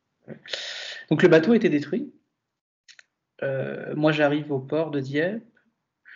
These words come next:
Speaker 2: euh, en état de,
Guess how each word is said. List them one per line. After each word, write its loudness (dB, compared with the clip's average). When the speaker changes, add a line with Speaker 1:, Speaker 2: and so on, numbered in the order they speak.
Speaker 2:
euh, -6
en 0
état 2
de, -4